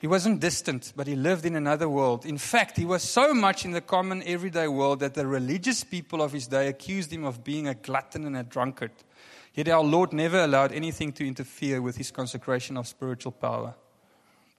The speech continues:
Okay. It is not genuine consecration to think that we can refuse to be used of God now in order to store up our spiritual power for later use.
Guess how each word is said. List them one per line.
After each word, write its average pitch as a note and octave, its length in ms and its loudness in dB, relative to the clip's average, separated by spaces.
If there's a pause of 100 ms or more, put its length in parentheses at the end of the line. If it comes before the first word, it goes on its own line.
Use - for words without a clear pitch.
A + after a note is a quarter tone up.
(840)
Okay. A#2+ 300 0 (500)
It C#3+ 80 -2
is C#3+ 180 -2
not F3+ 340 2
genuine E3+ 520 -2
consecration D3+ 720 -2
to C#3+ 100 -6
think D#3 300 -2
that C3+ 120 -2
we C3 120 -4
can C3 180 -6
refuse F3+ 500 -2
to D3 100 -12
be C3+ 100 -8
used C3+ 400 -2
of A2+ 160 -6
God B2 320 0
now B2+ 560 0 (560)
in C3+ 200 -4
order D#3 300 2
to C#3 120 -8
store D3 320 -2
up C#3 160 0
our C3 100 -2
spiritual C#3+ 520 -6
power B2+ 400 2
for B2 180 -10
later A#2 380 -4
use. A2+ 400 -10